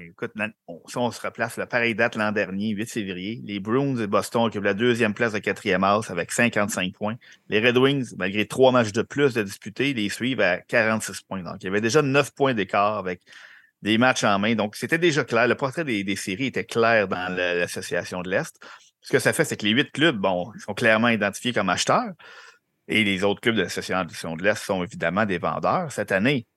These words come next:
on a les Capitals, les Penguins, les Islanders, les Sabres, les Panthers, qui sont à quatre points d'écart et qui se bataillent pour les deux dernières places en série. On, disons qu'on, on considère que les six équipes qui sont les trois premières de leur section semblent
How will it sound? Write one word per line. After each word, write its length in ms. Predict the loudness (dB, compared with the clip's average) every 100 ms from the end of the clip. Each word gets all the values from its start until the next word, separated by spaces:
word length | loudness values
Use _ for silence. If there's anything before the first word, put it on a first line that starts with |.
| _
on 260 | -6 -4 2
a 220 | 2 2
les 160 | 0 0
Capitals, 500 | 0 0 2 2 2
les 140 | -2 -2
Penguins, 500 | 0 -2 0 0 2
les 120 | 2
Islanders, 640 | 2 0 -2 0 0 0
les 160 | -6 -6
Sabres, 340 | 0 0 2
les 120 | -2
Panthers, 520 | 0 -4 0 0 0 -6
qui 160 | -6
sont 180 | -4 -4
à 60 | -6
quatre 280 | 0 0 2
points 200 | 0 4
d'écart 440 | 4 4 4 2 _ _ -16
et 80 | -14
qui 80 |
se 80 | -2
bataillent 340 | -2 2 2 2
pour 140 | 0
les 100 | 0
deux 180 | 0 0
dernières 360 | 2 2 0
places 240 | -2 -4 -4
en 80 | -8
série. 400 | -6 -6 -8 -12 -20 -20 _ -6
On, 240 | -2 -2 -6 _ _
disons 260 | -6 0 2
qu'on, 220 | 2 -4 -6
on 180 | -8
considère 400 | -6 -8 -2 -2
que 100 | 0
les 60 | -4
six 240 | -4 -6
équipes 260 | -4 -4 -6
qui 80 | -6
sont 200 | -6 -4
les 260 | -2 -4 -2
trois 200 | -2 0
premières 280 | 2 2
de 60 | 2
leur 160 | 2 0
section 340 | -6 -2 -2
semblent 380 | 0 0 -2